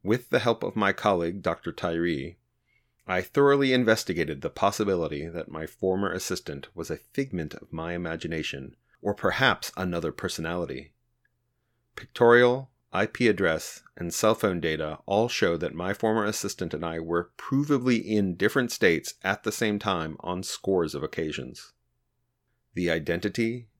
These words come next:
and disappearance of my former assistant remains a pressing area of research for us, and there are multiple theories as to who he or she might have been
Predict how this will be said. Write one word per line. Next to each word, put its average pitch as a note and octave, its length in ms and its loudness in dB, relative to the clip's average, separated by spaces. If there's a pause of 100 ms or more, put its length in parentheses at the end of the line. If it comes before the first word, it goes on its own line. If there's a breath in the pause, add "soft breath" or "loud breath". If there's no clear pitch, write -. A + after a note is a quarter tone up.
and D2+ 180 -6
disappearance E2 880 -4
of - 200 -10
my D#2+ 160 -6
former F2+ 400 -4
assistant D2+ 640 -6 (360 soft breath)
remains D#2+ 400 -4
a E2 80 2
pressing G2 600 -2
area F2 400 0
of D#2 220 -10
research D#2+ 420 -4
for C#2 200 -6
us, - 300 -10 (480)
and F2 160 -4
there F#2 140 2
are F#2+ 80 2
multiple F2+ 560 0
theories C2+ 520 -6 (140)
as - 120 -12
to - 120 -4
who F#2+ 400 -6 (160)
he A#2 220 -4
or G2+ 180 2
she - 600 -4 (320 soft breath)
might F#2 260 0
have G2+ 220 2
been F2 420 0